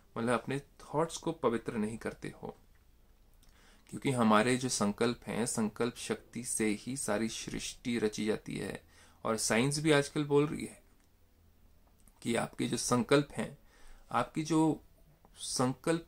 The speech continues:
की तरंगे हैं, वो सारी तरंगे भी पांचों तत्वों में जाती हैं। तो आप सोचें कि आपके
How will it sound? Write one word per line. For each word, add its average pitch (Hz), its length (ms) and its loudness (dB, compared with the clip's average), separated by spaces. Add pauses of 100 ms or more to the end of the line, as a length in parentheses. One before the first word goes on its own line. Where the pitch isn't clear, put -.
की 170 80 -6
तरंगे 123 480 0
हैं, 127 260 0
वो 127 160 -6
सारी 127 400 2
तरंगे 120 640 0
भी 143 220 -2
पांचों 120 580 -2
तत्वों 120 500 -6
में 123 300 -2
जाती 117 440 -8 (100)
हैं। - 340 -12 (720)
तो 117 60 -8
आप 113 100 -6
सोचें - 400 -10 (720)
कि 120 80 -2
आपके 123 380 2